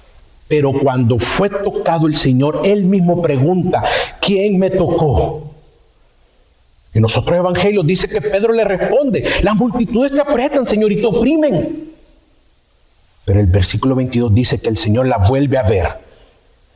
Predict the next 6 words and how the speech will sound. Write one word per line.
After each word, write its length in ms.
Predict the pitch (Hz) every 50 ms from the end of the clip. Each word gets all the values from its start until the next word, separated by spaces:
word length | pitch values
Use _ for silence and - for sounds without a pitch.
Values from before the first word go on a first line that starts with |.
| _ _ -
Entre 340 | 143 147 139 143 139 123 117
tantas 560 | - - 165 196 240 233 233 - - - -
personas, 680 | - - 123 104 107 - - 104 98 95 95 95 95 -
sí, 400 | - - - - 208 196 - -
mi 100 | 104 107
familia, 500 | 107 - 98 95 95 90 80 - -